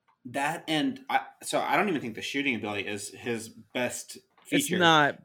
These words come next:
Speaker 2: but
Speaker 1: His
Speaker 2: yeah.
Speaker 1: ability to throw skip passes and to be a connector of the play is,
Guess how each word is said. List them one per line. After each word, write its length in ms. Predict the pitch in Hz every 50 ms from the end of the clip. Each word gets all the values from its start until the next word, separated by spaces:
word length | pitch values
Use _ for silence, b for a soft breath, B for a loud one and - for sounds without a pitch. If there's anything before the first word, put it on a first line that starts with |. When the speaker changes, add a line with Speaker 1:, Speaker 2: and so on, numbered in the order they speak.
| -
Speaker 2:
but 480 | 156 151 143 175 165 147 143 139 123 - _ _ _ _ - - _ _ _ _ _ _ _ _ _ _ _ _ _ _ _
Speaker 1:
His 260 | - 170 190 196 190
Speaker 2:
yeah. 60 | 226
Speaker 1:
ability 380 | 151 151 143 139 147 151 160 160
to 140 | 165 170 -
throw 260 | - 143 135 131 117
skip 340 | 120 - - - 160 - -
passes 760 | 165 175 165 165 - - - 165 165 165 165 156 - - - _ _ -
and 640 | 131 135 131 127 123 123 123 120 117 117 110 113 - _ _ _ _ -
to 540 | - - 143 135 131 127 123 123 117 - - - - 107 101
be 300 | - 131 139 151 160 -
a 600 | - - 139 131 131 123 113 113 113 110 113 - _ _ _ _ _ _ _ _ _ _ _ - -
connector 960 | - 147 127 117 120 123 131 - - - 170 165 160 156 160 160 156 - - -
of 540 | 123 123 127 127 127 127 127 123 117 110 - - _ _ _ 120
the 120 | 110 110
play 720 | 110 - - - 117 117 110 104 98 95 92 98 101 - _ _ _ _ _ _ _ _ _ _ _ _ _ _ _ _ _ _ _ _ _ _ _ _ _ _ _ _ _ _ _ -
is, 760 | 135 131 127 123 123 120 120 117 110 101 - - - - -